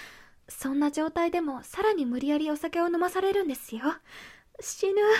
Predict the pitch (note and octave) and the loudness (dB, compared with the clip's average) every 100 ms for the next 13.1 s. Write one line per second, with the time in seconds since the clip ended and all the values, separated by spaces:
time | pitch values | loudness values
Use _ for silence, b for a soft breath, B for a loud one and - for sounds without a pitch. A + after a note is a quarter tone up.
0 | - B B B - A#4 - A#4 B4 A4+ | 2 B B B -6 0 8 8 8 8
1 | - F#4+ G4 G#4 A#4 _ - G4+ - B | 8 6 2 2 0 _ -2 0 -2 B
2 | B B - C#4 D4 E4+ E4+ F4+ - - | B B -4 0 0 0 0 0 -2 -4
3 | F4 E4+ D#4 D4+ F4+ F#4+ G4 F#4+ F#4+ A4+ | -2 0 -2 -2 -2 2 4 6 4 4
4 | G4+ F4 D4 - F#4 F#4 - E4 B3 A#3 | -2 -4 -4 -2 -2 -4 -4 -4 -2 -4
5 | D4 D4 - F4 F4 F#4 F4 - - b | 0 -2 0 -2 0 0 0 0 -2 b
6 | b b b b b b b _ - B3 | b b b b b b b _ -6 0
7 | D4 D4 F#4 G4+ G4+ C4 A3 A3 - C#4 | 0 2 2 6 4 4 -2 -6 -6 -2
8 | C#4+ D4 D4 E4 E4+ F4+ G4 D4+ A3 G#3+ | 0 0 -2 -4 -2 -2 0 -2 -2 -2
9 | D4+ E4+ F#4+ - E4 F#4+ - _ _ b | 0 0 -2 -2 -4 -4 -6 _ _ b
10 | b b b b b - E4 - B4 G4 | b b b b b -4 -2 4 6 6
11 | C#4+ C#4+ F#4 A#4 A#4 G#4 C#4 B3 D4+ - | 4 2 4 4 4 4 4 0 -2 -2
12 | D4+ C4 C4+ D4+ E4 F#4+ C#4 D4+ D4+ C#4+ | -6 -4 0 2 2 2 2 0 -4 -4
13 | C4+ | -4